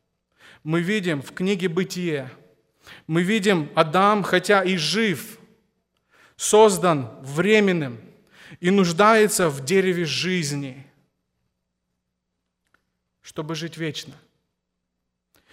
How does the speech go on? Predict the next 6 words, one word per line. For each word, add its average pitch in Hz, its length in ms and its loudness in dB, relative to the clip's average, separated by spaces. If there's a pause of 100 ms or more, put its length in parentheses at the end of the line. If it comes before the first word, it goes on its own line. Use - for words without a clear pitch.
(560)
И 151 80 -10
когда 160 280 -2
Бог 165 280 0
забирает 151 480 -4
дерево 143 320 -10
жизни, 143 560 -10